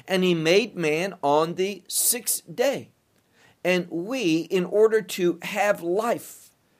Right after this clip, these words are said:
because of the fall, we need God's grace. And it's only through God's grace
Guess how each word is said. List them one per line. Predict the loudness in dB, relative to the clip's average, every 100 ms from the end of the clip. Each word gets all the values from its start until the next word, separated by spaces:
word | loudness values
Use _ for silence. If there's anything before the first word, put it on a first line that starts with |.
| _ _
because | -6 -2 2 4 4 0
of | -4
the | -4
fall, | -4 -2 -2 -2 -8 _ _ _ _ _ _ _
we | -2 -2
need | -2 -2 -2 -2 -6 -16 -16 0
God's | 2 2 0 -6 -14 -18
grace. | -8 -6 -6 -10 -10 -10 -10 _ -20 _
And | 2 2
it's | 2 2
only | 2 2 -4
through | -6 -6 -2
God's | 4 4 4 0
grace | -10 -6 -4 -6 -10 -10 -10 -12